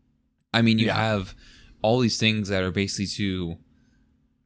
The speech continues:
Speaker 1: that people kinda start doing as rituals to bring forth, like, a new season because,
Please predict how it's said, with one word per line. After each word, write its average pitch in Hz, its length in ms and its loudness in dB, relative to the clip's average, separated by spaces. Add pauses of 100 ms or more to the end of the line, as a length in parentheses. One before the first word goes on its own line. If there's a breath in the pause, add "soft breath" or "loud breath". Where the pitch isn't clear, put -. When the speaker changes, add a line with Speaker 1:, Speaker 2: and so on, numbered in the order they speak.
(320)
Speaker 1:
that 120 120 -4
people 123 380 0
kinda 113 220 0
start 101 260 -2
doing 117 300 2
as 95 200 -2
rituals 101 640 0
to 110 100 -2
bring 98 280 0
forth, 107 480 -2
like, 90 120 -4
a 98 60 -2
new 92 240 -2
season 98 720 -2 (300)
because, 98 800 0